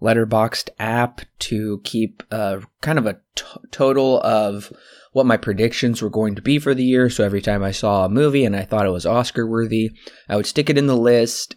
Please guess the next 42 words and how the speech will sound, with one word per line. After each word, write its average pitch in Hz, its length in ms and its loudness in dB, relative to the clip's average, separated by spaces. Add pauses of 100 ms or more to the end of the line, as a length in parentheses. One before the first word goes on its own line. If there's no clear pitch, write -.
and 104 440 -2
I 104 140 -2
would 101 300 -4
put 131 160 -2
in 123 80 2
the 117 80 2
notes 101 420 0
what 98 160 -2
I 95 100 -2
thought 92 380 -4
categories 113 560 -2
it 107 100 -2
would 110 140 -4
be 110 160 0
in. 110 120 0
So 107 200 2
that 113 160 2
was 120 140 2
an 110 60 0
easy 110 200 -2
way 101 160 -4
for 104 240 -6
me 107 280 -2
to 127 360 2 (320)
keep 135 180 0
track 135 400 2
and 117 240 0
just 113 240 -2
remember 113 500 0
what 107 200 2
I 104 100 2
saw 107 340 0
and 101 100 -4
what 98 120 -2
I 95 60 -4
thought 98 400 -2
would 107 160 -4
be 101 120 -10
coming 139 380 0
to 147 100 -4
the 139 120 0
Oscars. 135 560 2